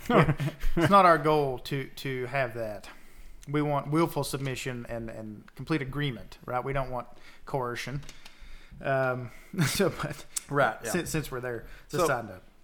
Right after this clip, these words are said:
Speaker 1: so, yeah, you would have had the Charles the second, and he would have implemented that. At that point in time, you would have had, uh,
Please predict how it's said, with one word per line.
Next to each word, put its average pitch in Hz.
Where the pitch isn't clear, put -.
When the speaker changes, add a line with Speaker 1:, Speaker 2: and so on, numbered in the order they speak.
Speaker 1:
so, -
yeah, 165
you 156
would 170
have 139
had 147
the 117
Charles 131
the 110
second, 113
and 110
he 117
would 113
have 110
implemented 104
that. 98
At 135
that 143
point 131
in 110
time, 120
you 120
would 113
have 110
had, 107
uh, 98